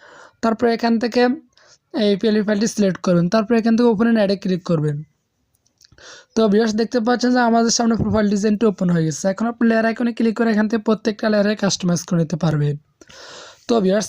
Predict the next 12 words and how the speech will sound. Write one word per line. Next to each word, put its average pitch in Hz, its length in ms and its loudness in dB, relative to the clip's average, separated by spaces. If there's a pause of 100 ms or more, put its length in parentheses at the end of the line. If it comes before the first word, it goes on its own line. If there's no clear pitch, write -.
এখন 240 200 -2
আমি 254 160 2
আপনাদেরকে 262 440 0
দেখিয়ে 254 260 0
দেবো 254 200 2
এখান 247 180 0
থেকে 254 140 0 (100)
ছবিটা 208 320 -2
কীভাবে 214 300 2
পরিবর্তন 202 440 0
করতে 160 260 -2
হয়। 147 140 -4